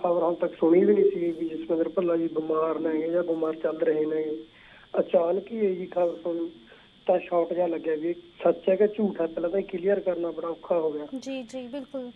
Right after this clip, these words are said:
Speaker 1: ਹਾਂ, ਹਾਂਜੀ, ਵੀ ਸੱਚ ਹੈ। ਤੋਂ ਆਪਾਂ ਨੂੰ ਕਿਹੜਾ ਪਤਾ ਸੀ ਉਹਨਾਂ ਦਾ ਵੀ ਉਹ ਬਿਮਾਰ ਹੈ ਜਾਂ ਕਿਵੇਂ ਹੈ, ਵੀ ਠੀਕ ਠਾਕ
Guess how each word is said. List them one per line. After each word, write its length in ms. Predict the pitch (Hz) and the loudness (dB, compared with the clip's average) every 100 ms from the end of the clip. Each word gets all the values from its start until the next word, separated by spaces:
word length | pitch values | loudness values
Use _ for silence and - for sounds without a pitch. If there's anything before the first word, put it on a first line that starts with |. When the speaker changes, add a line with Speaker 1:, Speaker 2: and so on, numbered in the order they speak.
| - | -14
Speaker 1:
ਹਾਂ, 220 | - - 190 - - 170 | -12 -6 -8 -8 -6 0
ਹਾਂਜੀ, 200 | 165 165 | 0 0
ਵੀ 300 | 165 170 170 | -2 -2 -4
ਸੱਚ 320 | - 156 - | -2 -2 0
ਹੈ। 120 | 175 | 0
ਤੋਂ 320 | 185 - 214 214 - _ _ - 180 | 0 -4 -2 -2 -8 _ _ -4 -2
ਆਪਾਂ 220 | 170 196 | 2 0
ਨੂੰ 60 | 196 | 2
ਕਿਹੜਾ 120 | 208 | 0
ਪਤਾ 280 | 208 196 185 | -2 0 0
ਸੀ 140 | 196 | 0
ਉਹਨਾਂ 180 | 185 196 | -2 -2
ਦਾ 100 | 196 | -2
ਵੀ 100 | 185 | -2
ਉਹ 60 | |
ਬਿਮਾਰ 520 | 180 170 165 165 165 165 | -4 -6 -8 -8 -8 -4
ਹੈ 60 | |
ਜਾਂ 80 | 185 | -6
ਕਿਵੇਂ 320 | 185 165 160 | -6 -6 -4
ਹੈ, 100 | 165 | -4
ਵੀ 240 | 170 - 196 | -6 -10 -12
ਠੀਕ 380 | - 175 165 | -10 -10 -6
ਠਾਕ 160 | 180 170 | -4 -4